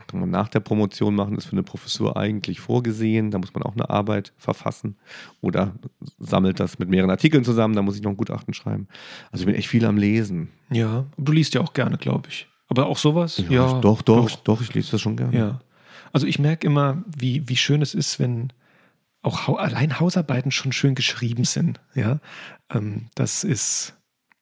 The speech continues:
Speaker 2: ja, ich mag Sprache, kann man das so sagen?
Speaker 1: Ja, ich hab
Speaker 2: Ja,
Speaker 1: da, da,
Speaker 2: ähm,
Speaker 1: da kommen wir auch heute hin mit Ethnographie,
Speaker 2: Genau.
Speaker 1: mit dem Thema. Und
Speaker 2: Ja.
Speaker 1: ich hatte das letztens nochmal, ich hab dann länger drüber nachgedacht, ähm, über,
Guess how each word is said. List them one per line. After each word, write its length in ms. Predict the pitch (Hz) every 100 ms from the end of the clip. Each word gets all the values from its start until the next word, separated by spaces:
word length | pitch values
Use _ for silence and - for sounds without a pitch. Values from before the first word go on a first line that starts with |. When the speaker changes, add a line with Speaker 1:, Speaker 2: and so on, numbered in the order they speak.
| _ - _ _ _ _ -
Speaker 2:
ja, 100 | 110
ich 100 | 131
mag 180 | 127 -
Sprache, 400 | - 139 139 113
kann 100 | 127
man 60 |
das 100 | 127
so 80 | 127
sagen? 380 | 117 120 160 185 -
Speaker 1:
Ja, 220 | 107 139
ich 100 | 117
hab 60 | 131
Speaker 2:
Ja, 200 | 139 110 - -
Speaker 1:
da, 80 | 117
da, 300 | - - 127
Speaker 2:
ähm, 300 | 120 165 214 - -
Speaker 1:
da 100 | 135
kommen 160 | - 160
wir 80 | 113
auch 80 |
heute 160 | 127 107
hin 140 | 131
mit 140 | 202 -
Ethnographie, 600 | 95 - 92 95 92 143
Speaker 2:
Genau. 260 | 135 113 95
Speaker 1:
mit 120 | 95 95
dem 160 | 87
Thema. 300 | - 92 92
Und 80 | 120
Speaker 2:
Ja. 60 | 113
Speaker 1:
ich 40 |
hatte 100 | 139
das 100 | 127
letztens 300 | 135 - 117
nochmal, 180 | 147 127
ich 100 | 107
hab 140 | 110
dann 220 | 117 104 -
länger 260 | 101 113 123
drüber 220 | 113 104
nachgedacht, 800 | 95 95 123 - 123 123 - - - - - - - - - - -
ähm, 240 | 104 104
über, 640 | - 107 107 101 95 85